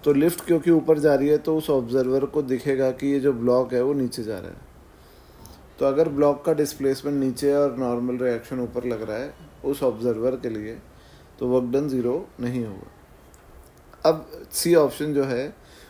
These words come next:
उसमें हम देखें कि first two seconds में अगर आप, अ, displacement निकालोगे कि कितना ऊपर गई lift, तो हाफ ए टी स्क्वायर से आप निकालोगे,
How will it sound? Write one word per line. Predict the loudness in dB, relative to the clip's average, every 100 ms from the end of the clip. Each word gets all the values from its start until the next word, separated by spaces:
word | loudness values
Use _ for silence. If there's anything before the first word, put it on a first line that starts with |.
| -16
उसमें | -8 -2
हम | 0 2
देखें | 0 0 -4
कि | -6
first | 0 2 2 0
two | 0 0
seconds | 0 0 0 -4 -4
में | -4 -4 -8 -16 -20 -20 -8
अगर | -2 2
आप, | 2 2 -2 -20 -8
अ, | 0 2
displacement | 2 -2 2 4 4 2 -2 -2 -2
निकालोगे | -2 0 0 0 -4
कि | -6
कितना | -10 -6 -2
ऊपर | -2 0 0
गई | 2 2
lift, | 2 -4 -8 -6
तो | -4
हाफ | -2 0 0 -2 -14 -20 -20 -20 -20 -20 -18 0
ए | 0
टी | 2 -2
स्क्वायर | -2 2 2
से | 2 -2
आप | -2 -4
निकालोगे, | -4 -2 -2 -4